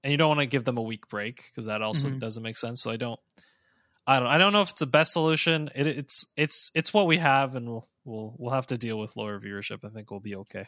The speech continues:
Speaker 2: Yep.
Speaker 1: Um, the players, on the other hand, have to deal with significantly more games in a small space of time. So hopefully they, they will be able to figure that out. Um, yeah. So I guess this kinda wraps up R L C S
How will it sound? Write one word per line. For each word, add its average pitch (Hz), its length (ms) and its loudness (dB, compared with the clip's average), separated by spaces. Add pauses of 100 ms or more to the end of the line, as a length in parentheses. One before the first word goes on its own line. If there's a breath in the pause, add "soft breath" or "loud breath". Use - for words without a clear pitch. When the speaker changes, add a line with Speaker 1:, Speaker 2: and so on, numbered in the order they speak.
(440 soft breath)
Speaker 2:
Yep. 180 260 -6
Speaker 1:
Um, 113 520 -2 (120)
the 139 120 2 (200)
players, 156 380 4
on 135 140 2
the 131 100 0
other 123 140 0
hand, 120 260 0
have 117 200 -4
to 117 80 -14
deal 113 160 -6
with 110 180 -8
significantly 117 600 -6
more 107 200 -6
games 104 280 -8
in 104 60 -10
a 107 60 -8
small 104 400 -4 (220 loud breath)
space - 280 0
of 110 80 -10
time. 98 240 -6
So - 140 2
hopefully 156 320 2
they, 113 360 -2 (340)
they 110 100 -6
will 107 120 -8
be 107 120 -8
able 104 180 -6
to 101 80 -10
figure 104 180 -8
that 104 120 -6
out. 104 140 -4 (680 soft breath)
Um, 104 500 -8 (160)
yeah. 104 360 -10
So 175 320 2
I 165 80 6
guess 180 160 2
this 156 320 0
kinda 147 340 2
wraps 135 300 2
up 135 120 -2
R 127 140 -2
L 127 100 0
C 123 200 2
S 117 240 2